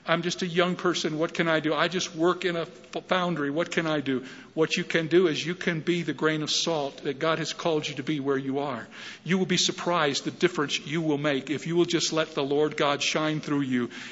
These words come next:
and you become a salty Christian. Jesus tells us over and over again that little things really do count.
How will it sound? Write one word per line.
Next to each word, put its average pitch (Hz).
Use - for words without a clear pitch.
and 131
you 143
become 143
a 135
salty 127
Christian. -
Jesus 196
tells 160
us 143
over 185
and 170
over 170
again 135
that 139
little 185
things 147
really 160
do 151
count. 175